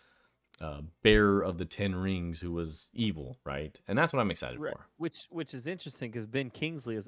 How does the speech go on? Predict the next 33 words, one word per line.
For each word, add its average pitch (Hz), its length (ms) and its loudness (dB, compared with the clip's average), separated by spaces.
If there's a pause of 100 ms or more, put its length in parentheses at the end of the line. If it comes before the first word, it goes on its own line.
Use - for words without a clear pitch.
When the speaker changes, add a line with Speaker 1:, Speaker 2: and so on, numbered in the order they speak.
(100)
Speaker 2:
also 127 380 -4
in 113 140 -10
this 104 160 -14
movie 120 320 -8
playing 110 260 -6
a 101 40 -8
different 98 300 -8
character. - 440 -8 (400)
So 117 160 4
Ben 135 300 2
Speaker 1:
<laughs> - 0 -
Speaker 2:
Kingsley, 127 580 0 (200)
Speaker 1:
Yes. 113 340 2
Speaker 2:
Ben 151 120 -4
Kingsley 143 360 -6
played 143 340 0
the 131 60 -6
Mandarin 120 640 -4
actor. 123 500 0 (180)
Speaker 1:
Yep. 113 180 6
Speaker 2:
So 143 80 2
I 139 80 4
wonder 147 340 -2
if 123 120 -6
he's 135 220 -6
going 131 220 -4
to 123 60 -6
play 131 440 0
that 113 360 -6
person 123 340 -4
who 123 100 -6
is 113 100 -8
acting, 120 560 -6